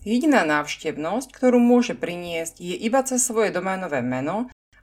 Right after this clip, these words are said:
a to iba pri priamom zadaní. Ak by ju mal niekto navštíviť, musel by poznať presnú adresu W W W a zadať ju. Nuž, takto ale návštevníci na internete nehľadajú. Na web stránky sa dostanú cez Google vyhľadávanie,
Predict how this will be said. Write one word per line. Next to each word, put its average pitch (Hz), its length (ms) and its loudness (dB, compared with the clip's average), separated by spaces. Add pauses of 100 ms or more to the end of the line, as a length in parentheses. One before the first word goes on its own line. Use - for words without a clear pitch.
a 160 80 0
to 247 80 2
iba 247 240 4
pri - 240 -4
priamom 165 400 -2
zadaní. 135 640 -4 (560)
Ak 190 160 -4
by 226 160 6
ju - 80 10
mal 202 160 8
niekto 170 320 -4
navštíviť, 220 720 -2
musel 202 320 2
by 165 160 -4
poznať 170 480 -4
presnú 202 400 2
adresu 170 560 -4
W 165 80 -10
W 180 240 2
W 127 80 -4
a 151 240 2
zadať 143 320 -2
ju. 127 160 -8 (880)
Nuž, 247 240 4
takto 294 240 4
ale 240 160 10
návštevníci 196 720 0
na 156 80 0
internete 170 480 -2
nehľadajú. 151 800 -2 (480)
Na 208 80 4
web 285 160 4
stránky 165 480 -2
sa 160 160 -2
dostanú 233 480 2
cez 214 160 -4
Google 196 400 0
vyhľadávanie, 139 1120 -4